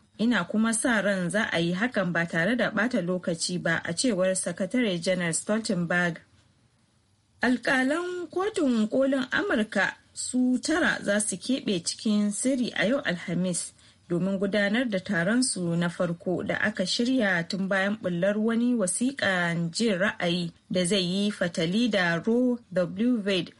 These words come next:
da kuma tauye hakkin zubar da ciki a kusan rabin jihohin. Zaman alƙalan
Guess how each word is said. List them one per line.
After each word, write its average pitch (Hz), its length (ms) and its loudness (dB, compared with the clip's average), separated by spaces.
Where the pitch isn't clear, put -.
da 170 100 0
kuma 196 460 2
tauye 240 380 0
hakkin 180 600 -2
zubar 208 320 0
da 202 120 0
ciki 247 500 -2
a - 120 -2
kusan 196 440 0
rabin 214 420 0
jihohin. 175 680 -2
Zaman 359 440 0
alƙalan 240 520 0